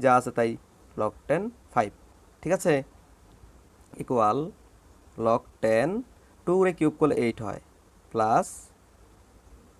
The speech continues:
log tan থ্রি কে স্কয়ার করলে নাইন হয়, ঠিক আছে? প্লাস এটা যা আছে তাই থাকবে,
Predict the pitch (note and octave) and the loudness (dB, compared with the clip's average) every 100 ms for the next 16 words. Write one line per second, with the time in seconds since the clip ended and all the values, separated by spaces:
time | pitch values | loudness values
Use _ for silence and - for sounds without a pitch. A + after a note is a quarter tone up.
0 | - - _ - - - - A2+ A#2 A#2+ | -20 -20 _ -20 -20 -20 -10 -2 -2 -2
1 | - A2 G#2+ A#2 E3+ - - - - D#3 | -4 -2 0 -2 -4 -10 -20 -12 -4 0
2 | F3 E3 D#3 D3+ E3+ F#3+ D#4 - - B2 | 0 -2 -2 -2 0 -2 -2 -6 -4 -2
3 | A2+ A2+ C3 - - - - - _ - | 0 -4 -8 -10 -12 -20 -20 -20 _ -2
4 | E3 F3+ F3 C#3+ - _ _ _ - - | -2 0 -4 -6 -12 _ _ _ -20 -20
5 | - - A#2+ G#2+ B2 E3 - - - - | -20 -6 0 2 2 -4 -12 -20 -20 -20
6 | - - A2 B2 A#2+ B2 D#3+ A#2+ G#2+ B2 | -20 -16 -4 0 2 0 0 -2 -2 -4
7 | D3+ | -2